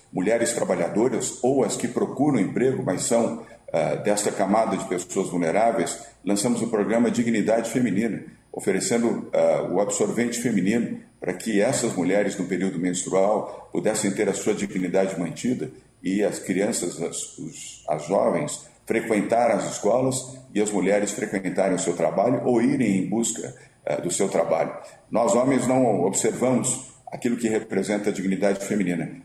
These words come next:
mas um governo de São Paulo que se preocupa com todos, homens e mulheres, negros e brancos, quilombolas, indígenas, L G B Ts, eh, todos aqui são respeitados.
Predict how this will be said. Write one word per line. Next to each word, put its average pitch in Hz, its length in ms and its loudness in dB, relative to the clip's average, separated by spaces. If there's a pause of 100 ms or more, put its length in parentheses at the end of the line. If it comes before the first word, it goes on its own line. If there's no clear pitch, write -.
(120)
mas 104 160 0
um 127 100 6
governo 127 380 2
de - 80 -2
São 104 160 2
Paulo 90 300 0
que - 60 -2
se 117 100 -2
preocupa 113 560 0
com 90 200 -4
todos, - 600 -2
homens 110 400 2
e - 20 0
mulheres, 90 580 0
negros 98 440 0
e - 20 -4
brancos, - 760 -2
quilombolas, 95 640 2
indígenas, 87 640 -2
L 98 180 2
G - 200 -2
B 80 160 -2
Ts, - 540 0 (180)
eh, 69 260 0
todos - 640 2
aqui 107 320 -2
são - 180 -2
respeitados. 90 720 0